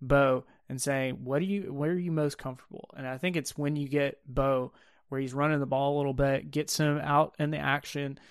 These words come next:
and that's when he sees the field clearer, I, I think, when he's out there running around. Um, and one of the things I wanted to kinda talk about with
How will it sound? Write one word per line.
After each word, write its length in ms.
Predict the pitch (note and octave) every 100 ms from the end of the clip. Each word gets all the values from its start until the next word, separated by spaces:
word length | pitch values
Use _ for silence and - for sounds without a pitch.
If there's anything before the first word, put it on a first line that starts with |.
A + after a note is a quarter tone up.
| - _ -
and 400 | C#3+ C#3 C3+ C3 -
that's 220 | - E3+ -
when 100 | G3
he 60 |
sees 280 | D#3+ G3 F3
the 80 | C#3+
field 340 | - A3 A3+
clearer, 320 | - C3+ - -
I, 380 | C#3 E3+ C#3 D#3+
I 20 |
think, 400 | - C3 C#3 - _ - _
when 140 | C#3+ C3+
he's 220 | D3+ C#3+
out 260 | C#3 D3 D3+
there 380 | C#3 C3+ C3 B2+ _ _
running 280 | D3 C#3 C#3
around. 480 | C3 C#3 C3 - - - - _ _
Um, 400 | C#3+ C3 B2+ D#3+ - _ _ _ -
and 520 | B2 C3 D#3+ D3 - _ -
one 200 | E3+ A#3
of 80 | B3
the 60 |
things 220 | F3+ G3+ F3
I 100 | D3+
wanted 240 | D3+ E3+
to 60 | D3
kinda 200 | D#3+ C3+
talk 240 | D#3 D#3
about 240 | D3 C3
with 220 | C#3+ C3+